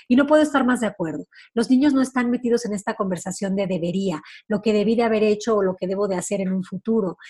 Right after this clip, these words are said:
Los niños están aquí y ahora viviendo. Qué delicia poder estar en ese lugar. Y bueno, tenemos más frases, vos escuchas, más frases que nos inspiran a vivir o nos invitan a vivir en el presente.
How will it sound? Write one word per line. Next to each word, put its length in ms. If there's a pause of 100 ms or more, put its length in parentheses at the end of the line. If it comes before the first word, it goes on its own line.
(120)
Los 140
niños 220
están 280
aquí 280
y 80
ahora 320
viviendo. 640
Qué 260
delicia 520
poder 400 (280)
estar 460
en 160
ese 220
lugar. 320 (380)
Y 140
bueno, 320
tenemos 400
más 220
frases, 440
vos 160
escuchas, 460
más 180
frases 320
que 220 (240)
nos 300
inspiran 680
a 100
vivir 380
o 40
nos 300
invitan 500
a 60
vivir 400 (240)
en 160
el 160
presente. 640